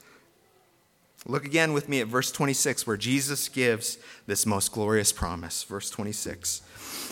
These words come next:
"If anyone serves me, he must follow me. And where I am, there will my servant be also. If anyone serves me, the Father will honor him."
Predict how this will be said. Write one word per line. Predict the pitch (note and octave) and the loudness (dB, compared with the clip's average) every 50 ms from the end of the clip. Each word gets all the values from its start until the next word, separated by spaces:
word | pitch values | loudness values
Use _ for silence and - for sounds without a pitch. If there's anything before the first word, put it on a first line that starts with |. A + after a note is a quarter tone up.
| - - | -4 -2
"If | G2+ G2+ G#2 | -2 2 4
anyone | A2 A#2+ C3+ D3 D3+ D3+ D#3 D#3 | 4 6 6 6 6 6 6 6
serves | - - D#3 C3+ C#3 C3+ B2+ - - | 4 6 6 6 6 6 4 2 -2
me, | G#2 F#2 E2+ E2+ F2+ - - - - _ _ _ _ | -2 -4 -6 -8 -10 -14 -20 -20 -20 _ _ _ _
he | - - B2 B2 | -4 0 4 6
must | B2+ B2+ B2+ - - | 8 8 10 8 8
follow | - D3 C3+ C#3+ C#3+ C#3+ C3 | 10 10 10 10 10 10 8
me. | A2+ G#2 F#2+ D#2+ F2 - - - - - - - - | 6 6 2 -2 -4 -8 -12 -16 -20 -20 -20 -6 0
And | - A#2+ A#2+ A2+ | 2 4 6 6
where | A#2 B2 C#3 D3+ E3 | 8 8 10 10 10
I | F3+ E3+ E3+ | 10 10 10
am, | E3+ F3 F3 D#3 B2+ A2 G#2+ | 10 10 10 10 8 8 6
there | A#2 C#3 D#3+ E3+ | 6 8 8 8
will | E3+ F3+ E3+ E3+ | 8 6 6 6
my | F3 E3+ D#3+ | 8 6 6
servant | D#3 - - F3 E3+ E3 E3 D#3 - | 6 6 6 4 4 4 2 0 0
be | E3+ E3 D#3+ - | -2 -4 -2 0
also. | C#3+ D3+ D#3+ E3 - - - F#2+ E2+ F2+ F#2+ - - - _ _ - - - _ _ _ | 2 2 4 4 4 4 2 0 -2 -6 -8 -14 -20 -20 _ _ -20 -20 -20 _ _ _
If | - C3+ C#3+ E3 | 4 6 8 8
anyone | E3 F3 G3 F#3+ F#3 F3+ E3+ | 8 8 8 8 8 8 8
serves | - - F3 F3 F#3 F3+ D#3 C#3 B2 | 8 8 8 10 8 8 8 6 4
me, | A#2 G#2 G2 F#2+ G2 - - - - _ _ _ _ _ _ _ _ _ - | 2 0 0 -2 -6 -8 -14 -20 -20 _ _ _ _ _ _ _ _ _ -4
the | A2+ A#2+ B2 | 0 0 0
Father | B2 - - B2 A#2+ A#2+ A#2+ A#2 A#2 A#2 | 0 2 2 6 6 6 6 6 4 4
will | A2+ A2 G#2+ G#2 - | 4 4 4 2 2
honor | - G2+ F#2+ G2 F#2+ G2 F#2 F#2+ F#2+ | 2 2 2 2 2 2 2 2 0
him." | F#2 F2+ F#2+ D#2+ E2 E2 D#2 D#2+ E2+ | 0 -2 -4 -4 -4 -4 -4 -6 -10